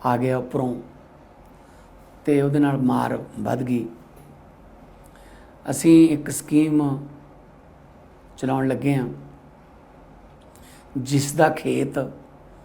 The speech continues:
ਉਹਦੀ ਰੇਤ।" ਮਤਲਬ ਜਿਨ੍ਹਾਂ ਦੇ ਦਰਿਆਵਾਂ ਦੇ ਕਿਨਾਰੇ ਜ਼ਮੀਨਾਂ ਨੇ ਉਹਨਾਂ ਨੂੰ ਮਿੱਟੀ ਚੱਕਣ ਦੀ ਇਜਾਜ਼ਤ ਦੇ ਰਹੇ ਹਾਂ।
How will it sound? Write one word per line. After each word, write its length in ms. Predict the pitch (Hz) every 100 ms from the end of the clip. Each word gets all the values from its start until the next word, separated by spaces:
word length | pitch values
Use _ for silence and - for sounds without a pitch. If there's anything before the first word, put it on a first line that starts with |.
| - -
ਉਹਦੀ 320 | 160 156 160
ਰੇਤ।" 340 | 139 101 - - - - - - - - - - - - - - - - - - -
ਮਤਲਬ 400 | 147 165 160 156 - - - - - - - - - - - - - - -
ਜਿਨ੍ਹਾਂ 380 | 131 160 175 180
ਦੇ 440 | 175 170 156 156 - - - - -
ਦਰਿਆਵਾਂ 340 | 147 143 151
ਦੇ 100 | 151
ਕਿਨਾਰੇ 540 | 143 143 135 131 127 123 - - - - - - - 127
ਜ਼ਮੀਨਾਂ 480 | 131 135 139 147
ਨੇ 220 | 139 117 110 - - - - - - - - - - - - - -
ਉਹਨਾਂ 260 | 170 180
ਨੂੰ 400 | 175 165 151 - - - - - - - - - - -
ਮਿੱਟੀ 340 | 151 151 165
ਚੱਕਣ 320 | 160 147 147 143
ਦੀ 120 | 143
ਇਜਾਜ਼ਤ 320 | 139 123 120
ਦੇ 220 | 107 101
ਰਹੇ 200 | 107 110
ਹਾਂ। 100 | 107